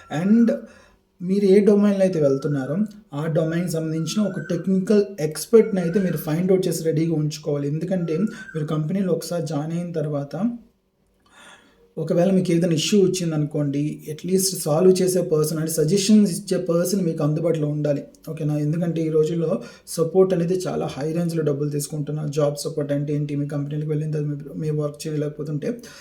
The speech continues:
per month sixty to seventy thousand కూడా తీసుకుంటున్నారు ఈ రోజుల్లో. So, అంత ఎఫర్ట్ చేయలేరు కాబట్టి ముందుగానే ఒక ఎక్స్‌పర్ట్‌ని ముందుగానే పెట్టుకొని రెడీగా ఉంచుకున్నారనుకోండి, ఆ ఎక్స్‌పర్ట్ నుంచి సజెషన్ తీసుకుని, yeah, you have to pay something అనమాట. మా, definitely మీరు ఎవరిని కూడాని హెల్ప్ అడగకండి,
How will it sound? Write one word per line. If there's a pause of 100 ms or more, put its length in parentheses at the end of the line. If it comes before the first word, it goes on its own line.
(120)
per
month
sixty
to
seventy
thousand
కూడా
తీసుకుంటున్నారు
ఈ
రోజుల్లో. (540)
So,
అంత
ఎఫర్ట్
చేయలేరు
కాబట్టి
ముందుగానే
ఒక
ఎక్స్‌పర్ట్‌ని
ముందుగానే
పెట్టుకొని
రెడీగా
ఉంచుకున్నారనుకోండి,
ఆ
ఎక్స్‌పర్ట్
నుంచి
సజెషన్
తీసుకుని,
yeah,
you
have
to (380)
pay
something
అనమాట. (640)
మా, (120)
definitely
మీరు
ఎవరిని
కూడాని (460)
హెల్ప్
అడగకండి,